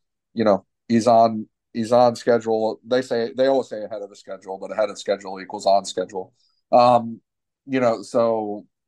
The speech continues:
so he's scheduled to be able to p-, participate in training camp. That would be a hell of a, a hell of a get at, at right tackle, a healthy Terrence Steele, if you're able to steal him away from, uh,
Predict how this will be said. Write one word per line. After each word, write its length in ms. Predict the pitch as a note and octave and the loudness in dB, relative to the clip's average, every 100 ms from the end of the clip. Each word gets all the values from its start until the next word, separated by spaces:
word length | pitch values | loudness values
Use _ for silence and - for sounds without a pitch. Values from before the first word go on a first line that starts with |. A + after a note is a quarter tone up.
| _ _ | _ _
so 360 | - A#2+ A2 D2+ | -6 -4 -4 -6
he's 320 | E2+ A2+ A2+ | -6 -6 -4
scheduled 400 | - C3 A#2+ A2 | 2 2 4 0
to 60 | G#2+ | 0
be 100 | A2 | 0
able 220 | A2 G#2 | 0 -2
to 140 | - | -8
p-, 80 | G2+ | -12
participate 520 | - G#2 G#2 G#2+ G#2+ | -10 -6 -6 -2 -2
in 80 | E2+ | -2
training 300 | - G2+ G2+ | -2 -2 -2
camp. 200 | F#2 - - _ - | -6 -8 -10 _ 2
That 120 | C3+ | 4
would 100 | D3 | 4
be 120 | C#3 | 4
a 60 | B2+ | 2
hell 260 | B2 A#2+ A#2 | 2 0 0
of 60 | |
a, 180 | A2+ G2+ - A#2 | -4 -6 -10 -6
a 40 | |
hell 180 | A#2 A2 | -4 -2
of 60 | G#2 | -4
a 40 | |
get 280 | G2+ F#2 - _ _ - | -8 -10 -12 _ _ -6
at, 220 | A2 G#2 - | -4 -4 -4
at 160 | G#2+ | -6
right 240 | G#2+ G#2 F#2+ | -4 -6 -4
tackle, 480 | F#2 G2 - F#2 G2 | -6 -6 -6 -6 -4
a 60 | |
healthy 420 | G#2+ G#2 G#2+ G2+ | -2 -4 -4 -10
Terrence 400 | G2 G2+ G2+ F#2+ | -8 -6 -6 -6
Steele, 460 | - A2 G2+ F#2+ - _ _ - | -10 -4 -2 -2 -6 _ _ -10
if 120 | A2+ | 0
you're 180 | A#2 A2 | 4 4
able 220 | G#2+ G2 | 4 0
to 60 | F#2+ | -4
steal 320 | - A2 G2+ | -2 -2 0
him 80 | G#2 | -2
away 240 | G#2 G2 | -2 -2
from, 300 | - G2 F#2 G2 | -4 -10 -8 0
uh, 420 | G2 G2 G2 | 0 0 -4